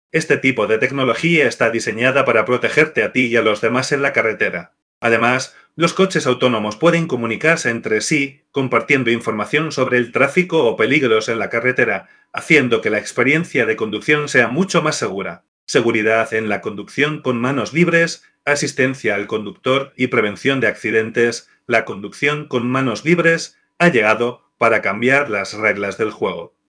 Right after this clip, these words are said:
Imagina manejar tu coche sin tener que tocar el volante, gracias a la tecnología que te asiste.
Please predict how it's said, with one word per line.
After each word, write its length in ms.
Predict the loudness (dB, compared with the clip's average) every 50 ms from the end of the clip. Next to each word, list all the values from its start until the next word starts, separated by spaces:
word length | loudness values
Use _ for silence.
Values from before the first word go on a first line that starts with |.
| _ _ _
Imagina 560 | -2 0 0 0 0 0 2 0 2 2 0 -2
manejar 460 | -2 -4 -4 -4 0 0 0 2 2
tu 120 | -2 0
coche 260 | 0 0 0 0 -2
sin 260 | -2 -2 -4 -6 -4 -4
tener 260 | -4 0 0 0 0
que 100 | 0 -2
tocar 340 | -2 -2 0 0 2 2 2
el 120 | -2 0
volante, 560 | 0 0 2 0 0 -2 -6 -10 -10 -12 _ _ _ -2
gracias 460 | 2 4 4 4 4 2 0 2 2
a 40 | 0
la 160 | -2 -2 0 0
tecnología 680 | -2 -2 -2 -2 -4 -2 -2 2 4 6 6 4 4 2
que 120 | 0 0
te 120 | 0 0
asiste. 560 | -2 -2 -4 -6 -6 -8 -12 -16 -16 -16 _